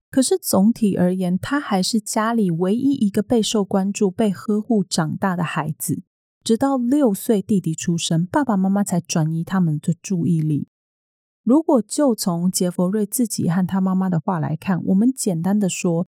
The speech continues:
杰佛瑞的童年其实跟大部分的人类似。我们每一个人的家庭里，或者是我们的童年，多多少少都会有一些冲突。我们在这些冲突里面学习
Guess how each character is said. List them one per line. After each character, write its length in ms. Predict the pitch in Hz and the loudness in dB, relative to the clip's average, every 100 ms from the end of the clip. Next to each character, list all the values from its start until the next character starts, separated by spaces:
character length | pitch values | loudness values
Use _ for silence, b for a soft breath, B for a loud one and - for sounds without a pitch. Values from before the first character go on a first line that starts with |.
| _ | _
杰 140 | - 226 | -4 -2
佛 160 | 285 | 0
瑞 160 | 311 330 | 0 0
的 80 | 220 | 0
童 280 | - 165 160 | 0 2 2
年 180 | 160 | 2
其 160 | 165 185 | 0 -2
实 120 | 170 | -2
跟 160 | - 202 | 0 0
大 220 | 202 208 | 0 0
部 160 | 165 208 | 0 -2
分 240 | - 190 | 0 0
的 100 | 165 156 | 0 0
人 240 | 151 151 | 0 0
类 220 | 180 165 | -2 -2
似。 340 | 156 - 170 123 _ _ _ _ | -4 -2 -2 -2 _ _ _ _
我 100 | 220 | 0
们 160 | 214 214 | 2 4
每 240 | 202 180 | 2 2
一 20 | |
个 140 | 214 254 | 0 2
人 200 | 226 196 | 2 0
的 120 | 208 | -2
家 340 | - 214 202 | -2 -2 -2
庭 260 | 226 185 175 | 0 0 2
里， 200 | 175 156 _ _ _ | -2 -4 _ _ _
或 120 | 262 | 0
者 140 | 233 180 | 2 0
是 240 | - 220 | 0 0
我 160 | 196 170 | 0 0
们 140 | 156 | 0
的 180 | 156 147 | -2 -4
童 300 | - 175 175 | 0 0 2
年， 200 | 175 170 | 0 0
多 160 | - 285 | 0 0
多 120 | 311 | 2
少 180 | - 208 | 0 -2
少 160 | 190 | -2
都 140 | 160 190 | 0 2
会 160 | 220 | 2
有 100 | 156 | 2
一 60 | 160 | 0
些 140 | 190 | 0
冲 340 | 190 - 175 196 | -2 -2 0 -2
突。 320 | - 143 160 - _ _ _ | -2 -2 -4 -6 _ _ _
我 100 | 214 | 2
们 140 | 214 | 4
在 220 | 214 277 277 | 2 0 0
这 160 | 277 | 0
些 160 | 254 254 | 0 -2
冲 300 | - 226 226 | 0 0 0
突 180 | 202 185 | 0 0
里 120 | 156 | 0
面 200 | 175 190 | 0 -2
学 320 | - - 156 | -2 -2 -2
习 420 | 165 - 156 151 | -2 -4 -4 -6